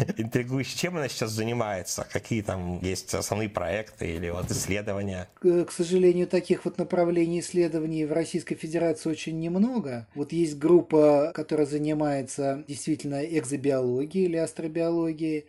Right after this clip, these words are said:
Speaker 2: Последние их статьи были связаны с тем, на самом деле, как жизнь вообще могла появиться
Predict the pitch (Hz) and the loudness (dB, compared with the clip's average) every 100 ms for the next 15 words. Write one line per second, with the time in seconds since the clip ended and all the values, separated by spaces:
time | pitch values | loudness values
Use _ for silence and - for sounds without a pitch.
0 | - 143 160 139 143 127 - 135 196 147 | -4 0 2 2 0 -2 -2 0 2 2
1 | 135 131 151 160 156 143 147 143 - _ | 0 -4 0 2 2 0 -4 -4 -14 _
2 | - - - 180 160 147 - 147 139 143 | -12 -8 4 4 4 0 0 0 2 -2
3 | - 147 139 143 165 143 131 123 156 143 | 0 0 0 -2 -2 -2 -6 -4 -4 -4
4 | 135 147 143 147 143 147 147 - 135 | 0 0 0 -2 -2 -2 -4 -4 -6